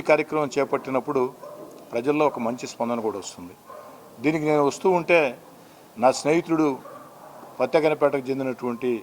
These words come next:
సమాధుల సతీష్ యాదవ్, సమాధుల సతీష్ యాదవ్ అనే నా స్నేహితుడు ఈరోజు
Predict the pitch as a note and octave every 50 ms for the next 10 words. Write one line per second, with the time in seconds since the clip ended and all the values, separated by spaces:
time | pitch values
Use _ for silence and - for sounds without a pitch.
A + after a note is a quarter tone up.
0 | - - - - - - - - - - - A#2+ A#2+ C#3 D3+ D3 C#3 D3 C#3+ C#3
1 | C3 A#2+ G#2 - - - - - - - - B2 A#2 - D3+ C3+ - - - A#2
2 | A2 G#2 G2+ - - - - - - - - - - - - - A#2 B2 C#3 D3
3 | C#3+ C#3+ D3 D#3+ G3 A3 A#3 - - - - - - - - C3+ B2+ - E3 D3+
4 | - - - B2+ B2 A#2+ B2 A2+ G2+ - - - - - - A#2+ C3 B2+ B2 B2
5 | A#2 - - - B2+ C#3 C#3 C3+ C3 B2 A#2 A#2+ A2+ G2 - - - - - -
6 | - - - - A#2 A2+ A2+ B2+ C3+ B2+ B2+ C3